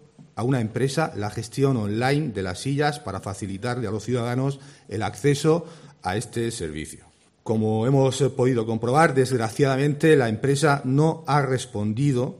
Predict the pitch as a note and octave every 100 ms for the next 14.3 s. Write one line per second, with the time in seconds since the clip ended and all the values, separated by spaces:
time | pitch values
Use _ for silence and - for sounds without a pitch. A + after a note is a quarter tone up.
0 | - - G#2+ G#2+ A2 C3+ C#3 C#3 A2 G#2
1 | - C#3 G#2 G#2 G#2 A2 C3 C#3+ C#3+ B2+
2 | C3 C3+ - A2 A#2+ C3 C3 G#2 G#2 G#2+
3 | B2 C3 - A2 G#2 C3 C#3 D#3 D#3 F3+
4 | - - - - - B2 A#2 B2+ C#3+ B2
5 | A#2+ C3 C3 C#3 C#3 - G#2+ A#2+ B2 B2
6 | A2+ A#2+ G#2 F#2+ B2+ C3+ A2 A2 A2+ A#2+
7 | - F#2+ F#2 - B2 B2 C3+ C3+ E2 -
8 | - E2 - - - _ - - G#2 C3
9 | D3 E3+ - B2 G#2+ - D3 D3 E3+ G#3
10 | - - - - A2 C3 C3 C#3+ D3 B2
11 | A#2 - A2 B2 B2+ C3 A#2 G#2 A#2 A#2
12 | G#2 G2 A2+ A#2+ D3 D3+ - A2 G#2+ A2+
13 | B2+ D3 A#2 - C#3 C3+ A#2+ A#2 A2+ A#2+
14 | B2+ C#3+